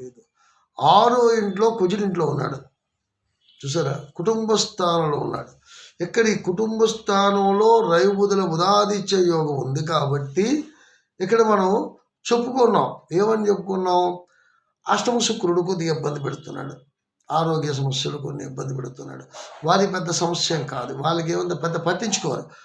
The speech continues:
అనారోగ్య సమస్యలు అసలు పట్టించుకోరు. మిథున రాశి వాళ్ళు ఏంటి, చాలా మొండివాళ్ళు, ఖచ్చితమైనటువంటి ప్రవర్తన కావాలి.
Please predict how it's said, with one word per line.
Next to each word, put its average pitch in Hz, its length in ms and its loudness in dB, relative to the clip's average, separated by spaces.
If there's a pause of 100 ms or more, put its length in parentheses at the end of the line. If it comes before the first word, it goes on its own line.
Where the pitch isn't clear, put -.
(220)
అనారోగ్య 190 500 4
సమస్యలు 160 420 -2
అసలు 175 260 -2
పట్టించుకోరు. 143 640 -4
మిథున 185 360 -2
రాశి 165 180 -2
వాళ్ళు 151 160 -2
ఏంటి, 151 240 -4
చాలా 165 120 -2
మొండివాళ్ళు, 151 600 0 (680)
ఖచ్చితమైనటువంటి 196 960 2
ప్రవర్తన 156 520 -2
కావాలి. 135 400 -4